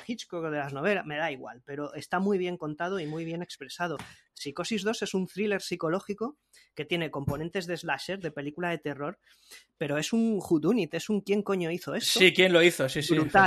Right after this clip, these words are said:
Speaker 2: efectivamente.
Speaker 1: brutal. O sea, es también un relato de Agatha Christie, que, de los que hablamos en Es la Mañana de Federico esta misma semana, eh, que, que, que te hace pensar, eh, quién es el asesino.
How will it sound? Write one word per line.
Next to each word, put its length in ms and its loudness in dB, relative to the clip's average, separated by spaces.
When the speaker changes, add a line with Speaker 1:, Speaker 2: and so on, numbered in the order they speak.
Speaker 2:
efectivamente. 240 2
Speaker 1:
brutal. 380 0
O 40 -4
sea, 160 -2
es 100 -10
también 260 -2
un 100 2
relato 340 -4
de 100 -2
Agatha 300 -4
Christie, 360 -8
que, 180 -2
de 100 -8
los 140 -8
que 80 -10
hablamos 380 -4
en 80 -4
Es 80 -6
la 100 -2
Mañana 340 -4
de 60 -6
Federico 380 -10
esta 180 -12
misma 260 -8
semana, 480 -8
eh, 140 0
que, 240 -4
que, 460 -6
que 300 -6
te 220 -10
hace 180 -6
pensar, 480 0
eh, 500 -6
quién 140 -4
es 100 -6
el 120 0
asesino. 560 -4